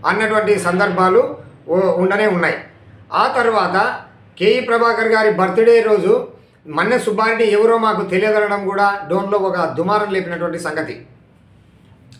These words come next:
ఇది ఇటు పోతే, తర్వాత ఈ యొక్క మన్నె సుబ్బారెడ్డి మీద ప్రధాన ఆరోపణలు ఏంటంటే, ఇంతకుముందు మేము ప్రధానంగా తెలుగుదేశం పార్టీని నమ్ముకొని ఉన్నప్పటికీ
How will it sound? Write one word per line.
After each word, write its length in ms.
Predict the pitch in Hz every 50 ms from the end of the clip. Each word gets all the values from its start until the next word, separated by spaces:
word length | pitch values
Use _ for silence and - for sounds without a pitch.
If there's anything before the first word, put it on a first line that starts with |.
| - _ - - - _ _ - _ _ -
ఇది 520 | 160 190 233 262 247 220 214 - - - -
ఇటు 180 | 170 175 175 226
పోతే, 580 | 226 226 208 180 190 196 233 247 - - - - - - _ _ - - -
తర్వాత 460 | 156 196 233 240 240 262 254 254 254 - - - 175
ఈ 100 | 190 208
యొక్క 420 | 226 226 220 - 220 202 170 156 156
మన్నె 260 | 156 165 185 226 240
సుబ్బారెడ్డి 480 | 226 233 226 220 226 226 226 214 214 214
మీద 260 | 214 220 214 214 208 196 185 - - -
ప్రధాన 260 | 185 180 202 214 214
ఆరోపణలు 580 | 220 190 170 180 208 226 214 208 214 208 202 196
ఏంటంటే, 600 | 196 190 185 175 180 202 226 269 262 - - - - - - - - - - - - - -
ఇంతకుముందు 840 | 160 185 175 233 233 240 247 254 247 254 247 240 233 233 240 - - - - - - -
మేము 640 | 147 170 202 226 226 226 226 220 - - - - - -
ప్రధానంగా 600 | 160 180 196 214 226 233 233 240 233 226 - -
తెలుగుదేశం 440 | 190 185 185 185 220 214 226 233 -
పార్టీని 360 | 220 220 214 214 220 214 214
నమ్ముకొని 460 | 202 185 180 202 190 190 214 214 214 202
ఉన్నప్పటికీ 920 | 180 175 180 185 208 202 - 196 185 180 175 180 208 202 - - - -